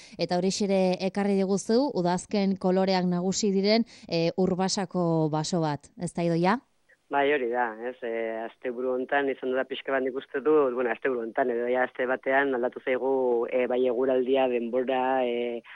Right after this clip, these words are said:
Speaker 2: argia eta dena pila bat, zeren, bueno, ja ordutegi aldaketakin eta ja egunak moztu egin zaizkigu, argia ere gutxigo daukagu,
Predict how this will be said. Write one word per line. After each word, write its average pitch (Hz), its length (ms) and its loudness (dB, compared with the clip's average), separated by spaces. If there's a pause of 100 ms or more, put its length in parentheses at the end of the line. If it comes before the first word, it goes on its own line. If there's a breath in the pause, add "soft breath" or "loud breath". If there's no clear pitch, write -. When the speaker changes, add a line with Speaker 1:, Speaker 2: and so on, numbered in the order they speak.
(240 loud breath)
Speaker 2:
argia 135 540 2
eta 131 200 0
dena 127 420 0
pila 123 280 0
bat, 117 420 2
zeren, 107 220 -8
bueno, 120 200 -2
ja 123 360 0
ordutegi 123 640 -2
aldaketakin 131 1040 -2
eta 151 540 4 (520 loud breath)
ja 131 460 4
egunak 135 560 2
moztu 139 400 -2
egin 135 260 -2
zaizkigu, 151 880 2
argia 135 560 0
ere 139 200 2
gutxigo 131 440 0
daukagu, 147 840 2